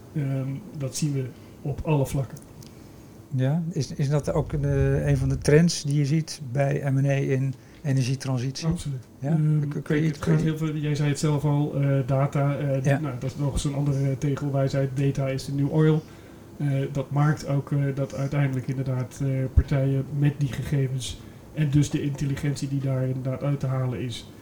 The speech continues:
Speaker 1: veel beter besluiten kunnen nemen over, eh, nou, één, waar zitten bij wijze van spreken de operationele risico's.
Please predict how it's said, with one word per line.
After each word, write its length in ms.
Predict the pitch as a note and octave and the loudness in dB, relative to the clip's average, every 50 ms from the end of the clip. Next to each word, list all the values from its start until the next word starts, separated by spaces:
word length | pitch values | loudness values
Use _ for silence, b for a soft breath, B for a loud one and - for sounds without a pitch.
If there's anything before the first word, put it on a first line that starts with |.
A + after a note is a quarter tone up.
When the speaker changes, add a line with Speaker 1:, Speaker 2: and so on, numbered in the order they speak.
| B B B B B | B B B B B
Speaker 1:
veel 280 | - - E3 F3 E3 | 4 8 10 10 10
beter 340 | D3+ D#3 D#3 D#3 D3+ D3 B2 | 10 8 6 6 4 0 -2
besluiten 560 | A#2 C3+ - D3+ D3 C#3+ C#3 - C#3 C3+ C3+ | -2 -2 0 2 2 0 0 0 -2 -2 -2
kunnen 240 | C3+ - C#3+ C3+ C#3 | -2 -2 -2 -2 -2
nemen 340 | C3 C#3 C3+ C3 C3 C3 - | -2 -2 -2 -2 -4 -4 -2
over, 360 | C3+ C#3 C3+ B2+ C3+ C3+ C3+ C3 B2+ | -2 -2 0 0 0 -2 -2 0 0
eh, 80 | C3+ C3+ C3+ C3 - | 0 0 0 -2 -2
nou, 160 | - C3+ A#2+ - | -4 -6 -6 -2
één, 280 | B2+ C#3+ C3+ C3 C3 C3 | -2 0 0 0 0 0
waar 240 | C3+ D3 C#3 C3 C3 | 0 2 2 2 2
zitten 300 | B2+ C#3+ C3 - C#3+ B2+ | 2 0 0 0 -2 -2
bij 100 | B2+ C3+ | 0 0
wijze 180 | C3+ C3 B2 - | 0 0 0 0
van 40 | - | 0
spreken 240 | C#3 C3 B2 C#3+ | 0 0 0 -4
de 100 | C3 - | -6 -4
operationele 580 | - C#3+ - C3+ C3+ B2+ - - C#3+ C3+ C3+ C#3+ | -6 -2 -2 -2 -4 -4 -6 -6 -6 -4 -2 2
risico's. 600 | C#3 E3+ F3 E3+ D#3+ - D#3 D#3 D#3 D3+ - | 4 4 4 4 4 2 4 4 4 2 0